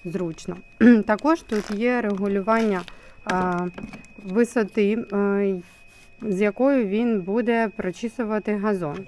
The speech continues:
Е, заглиблення ось тих ва-, валів. Тут, е, ось ця штука крутиться, і, е, ви виставляєте залежно від стану вашого газону. А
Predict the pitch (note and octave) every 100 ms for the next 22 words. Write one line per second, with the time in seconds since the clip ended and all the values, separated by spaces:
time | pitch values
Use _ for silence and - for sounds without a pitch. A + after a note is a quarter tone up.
0 | C#3+ C#3+ - - - - G3 F3+ F3+ F3
1 | F3+ G#3 A3+ A3 F3 F3+ F3+ F3+ F3 F3+
2 | G3+ G3 - A3+ G#3 G3 F#3+ G3+ F#3+ G3
3 | F#3 D#3+ D#3 - - - - A3+ G#3+ G3
4 | F3+ F3 F3+ F#3+ - G3 F#3 - G3 F#3+
5 | - G#3+ F3+ G#3+ A#3 - F#4 G#4+ - -
6 | - - - - G#3+ B3+ C#4+ C#4+ G#3 G3+
7 | G3+ G3 F#3+ - - - - - - G#3
8 | A#3 G#3 G#3 - G3+ G#3+ G3+ G3 F#3+ G3+
9 | G3 F3+ F3+ F3 F#3+ - A#3 G#3 F#3 F#3
10 | F#3+ F#3+ G3 F#3 F3 F#3+ F3 F3+ E3+ A3
11 | D#4+ G4+ - - - - - G#3 G#3+ G#3